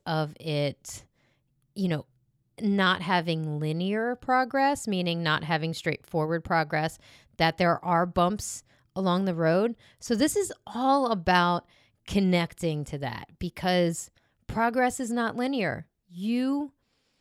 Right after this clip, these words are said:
do not set a goal and just wake up naturally and do that thing for thirty days.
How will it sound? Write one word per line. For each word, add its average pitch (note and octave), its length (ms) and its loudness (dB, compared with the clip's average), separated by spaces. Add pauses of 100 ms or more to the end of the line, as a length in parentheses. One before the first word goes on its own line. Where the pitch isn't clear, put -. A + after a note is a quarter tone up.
(380)
do G#3+ 140 0
not G#3+ 460 2 (800)
set - 340 -2
a F#3 80 2
goal E3 320 4
and F3+ 160 0
just D#3+ 280 -4
wake E3 320 0
up E3+ 300 2 (640)
naturally G3+ 720 0
and E3 240 -4 (800)
do F#3+ 220 2
that D#3+ 360 0
thing E3 400 -4
for D#3+ 280 -2
thirty D3 360 -4
days. - 480 -10